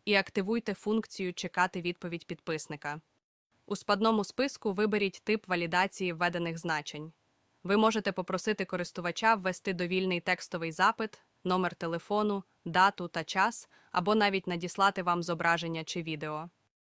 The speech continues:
У нашому випадку ми виберемо тип валідації імейл. Якщо підписник введе значення, яке не відповідає умові перевірки,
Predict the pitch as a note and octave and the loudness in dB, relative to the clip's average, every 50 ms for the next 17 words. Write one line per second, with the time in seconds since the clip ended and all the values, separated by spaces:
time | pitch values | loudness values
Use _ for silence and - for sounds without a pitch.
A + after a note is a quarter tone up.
0 | _ _ _ _ _ _ _ _ _ _ _ _ _ - F#3 G3+ G3 G#3 - - | _ _ _ _ _ _ _ _ _ _ _ _ _ 0 4 6 6 6 6 4
1 | G#3 G3 F#3 F#3 F3 - F#3+ G#3 - - - F3+ F3+ F#3 F3 F#3+ F#3+ F#3 F#3+ F3+ | 0 0 0 0 2 4 4 4 4 0 -4 -4 -2 -2 -2 -2 -2 -2 -2 -2
2 | F3 F3 E3+ - - F#3 F3 - F3 E3 E3+ D#3+ E3 E3+ E3+ - - F3+ E3+ - | -2 -2 -4 -4 -4 -4 -4 -4 -4 -4 -4 -2 -2 -2 -2 -2 -4 -6 -8 -6
3 | E3 D#3+ D#3+ D#3 D#3+ E3+ G3 A3 - _ _ _ _ _ _ _ _ _ _ _ | -6 -6 -6 -6 -6 -6 -8 -10 -12 _ _ _ _ _ _ _ _ _ _ _
4 | _ _ - G#3 A3 - - - F4+ F4 D#4+ B3 - - C4+ C4+ - B3+ A3+ - | _ _ 4 6 6 6 6 4 2 4 2 2 2 2 2 4 4 2 2 2
5 | F#3+ F#3 G3+ F#3+ G#3 G3+ F#3+ G3 G3 G#3 G#3 - G#3+ G3+ F#3+ F#3 F3+ F3+ - G#3 | 2 0 2 4 4 4 6 6 6 4 4 4 0 0 2 2 0 0 0 2
6 | G3 G3 G3 F#3+ F#3+ - - F#3 F3+ F#3 F3+ F#3+ F#3+ F#3 F3 - F3+ F3+ F3+ F3 | 2 2 2 0 0 -2 -4 -4 -2 2 2 4 4 4 2 0 0 0 0 0
7 | F3 E3+ - F3+ F3 F3 G#3 C4 C#4 - - D#3+ D3+ D3+ | -2 -2 -4 -4 -4 -2 -2 -2 -2 -2 -4 -8 -8 -8